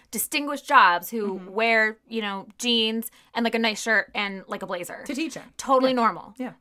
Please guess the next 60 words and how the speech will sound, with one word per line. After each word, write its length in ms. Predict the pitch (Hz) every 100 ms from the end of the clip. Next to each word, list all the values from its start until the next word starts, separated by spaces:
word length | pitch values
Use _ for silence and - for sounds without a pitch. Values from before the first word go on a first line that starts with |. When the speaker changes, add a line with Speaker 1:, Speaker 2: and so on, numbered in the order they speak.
| -
Speaker 1:
And 160 | 233
nobody 280 | 240 247 247
thinks 200 | 240 226
that's 200 | 220 208
weird. 220 | 196 190
And 160 | 185 214
at 160 | - 233
conferences, 560 | 262 254 254 220 202 -
I 120 | 233
try 380 | - 302 339 330
to 480 | - 214 180 190 - - -
wear 400 | 220 233 220 214
jeans, 340 | 208 202 190 214
sometimes 340 | 240 330 339
black 280 | - 175 -
jeans, 340 | 180 180 196
I 40 | 196
don't 100 | 208
know, 160 | 160 175
but 180 | 220
Speaker 2:
Mm-hmm. 100 | 208 190 -
Speaker 1:
I 60 | 233
try 200 | 285 339
to 80 |
wear 100 | 294
jeans 460 | 226 214 202 196 -
to 100 | 233
most 220 | 226 226
of 40 | 240
my 80 |
conferences 400 | 233 233 220 226 226
mostly 300 | 208 320 320
'cause 140 | 302
I'm 160 | 220 202
just 180 | 208
comfortable 400 | - 180 214 226 247
that 180 | 254
way. 220 | 233 226 226
Speaker 2:
Mm-hmm. 120 | 226 - -
Speaker 1:
And 140 | 233 233
I'll 160 | 233 233
wear 200 | 262 233
a 40 |
blazer, 500 | 214 277 202 160 170
but, 420 | 180 190 180 - _ _ _ _ _ -
you 120 | 311
know, 100 | 214
I, 320 | 185 185 185 _ _ 233 -
I 80 | 254
think 160 | - 339
Speaker 2:
Exactly. 180 | 208
Speaker 1:
twenty 160 | 180 349
years 200 | 240 254
ago 180 | 302 285
that 160 | 214
would 100 | 220
have 180 | 220 202
been 320 | 214 196 185
unacceptable. 800 | 170 175 - 170 - 156 131 101
Speaker 2:
Yeah. 180 | 185 139